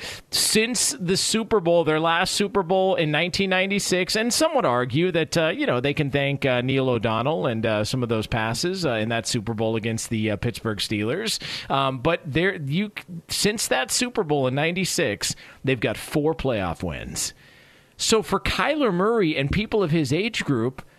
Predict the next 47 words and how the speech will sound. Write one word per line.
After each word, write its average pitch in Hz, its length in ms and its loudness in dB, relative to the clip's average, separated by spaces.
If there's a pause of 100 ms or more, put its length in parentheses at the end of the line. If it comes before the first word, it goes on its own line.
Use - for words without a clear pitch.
(480)
when 196 360 0
were 311 140 2
they 202 160 2
good? 190 560 0 (760)
Like, 208 160 2
like, 214 180 2
wh-, 233 180 0
when 269 240 2
was 320 180 2
this 285 160 0
a 254 60 4
legitimate 226 560 0
team? 254 320 0
Yet 208 200 0
they're 220 160 4
talked 262 520 0
about 185 320 2
in 185 100 2
such 165 420 -2
glowing 233 760 2
terms 214 500 0
still 233 420 2
to 214 140 0
this 190 240 0
day 208 240 4
as 160 100 0
being 180 220 2
America's 233 480 0
team. 170 340 2 (500)
I'm 262 200 2
on 339 120 4
the 302 100 2
side 214 260 2
of 214 80 -2
Kyler 226 340 2
Murray 330 300 2
here. 196 160 2
I, 170 100 4
I, 202 360 2
like, 214 180 2
I 220 100 4
think 277 180 0
it's 220 120 0
a 160 80 0
totally 254 560 2
fair 220 340 0
thing 170 500 0